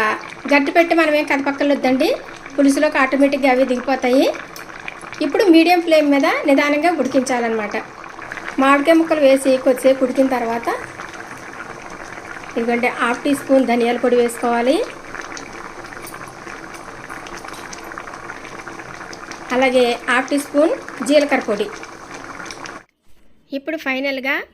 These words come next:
కొంచెం కరివేపాకు, అలాగే తరిగి పెట్టుకున్న కొత్తిమీర వేసుకుంటే చేపల కూరకి మంచి టేస్ట్ వస్తుందండి.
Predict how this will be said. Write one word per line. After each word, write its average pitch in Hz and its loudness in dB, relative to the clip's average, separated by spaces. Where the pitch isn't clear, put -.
కొంచెం 277 -4
కరివేపాకు, 247 -6
అలాగే 262 -4
తరిగి 262 -6
పెట్టుకున్న 262 -6
కొత్తిమీర 254 -8
వేసుకుంటే 233 -6
చేపల 269 -6
కూరకి 277 -6
మంచి 262 -8
టేస్ట్ 247 -10
వస్తుందండి. 262 -8